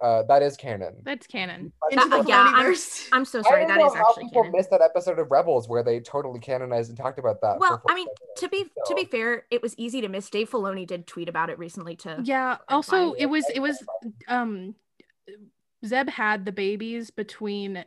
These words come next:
Speaker 2: seasons three and four of Rebels, so that's
Speaker 4: It was when, um, it was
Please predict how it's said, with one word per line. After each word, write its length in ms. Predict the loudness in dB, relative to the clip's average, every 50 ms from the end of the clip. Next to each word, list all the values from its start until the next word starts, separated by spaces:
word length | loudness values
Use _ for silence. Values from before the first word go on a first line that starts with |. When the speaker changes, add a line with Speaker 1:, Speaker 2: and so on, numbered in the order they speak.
| _ -18
Speaker 2:
seasons 520 | -14 -12 -10 -10 -10 -10 -12 -12 -12 -14
three 300 | -14 -10 -8 -6 -6 -6
and 120 | -8 -8 -10
four 380 | -12 -12 -10 -10 -12 -14 -14 -14
of 140 | -14 -12 -12
Rebels, 400 | -12 -14 -14 -16 -20 -20 -20 -18
so 400 | -16 -14 -14 -12 -14 -14 -14 -12
that's 600 | -10 -10 -10 -10 -12 -16 -20 -20 -20 -20 -20 -20 _ _ _ _ _ _ _ _
Speaker 4:
It 160 | 0 0 2 2
was 160 | -2 -2 -2
when, 200 | -2 -2 0 0
um, 180 | -2 -2 -2 -4 -4
it 120 | -4 -2
was 200 | -2 -4 -6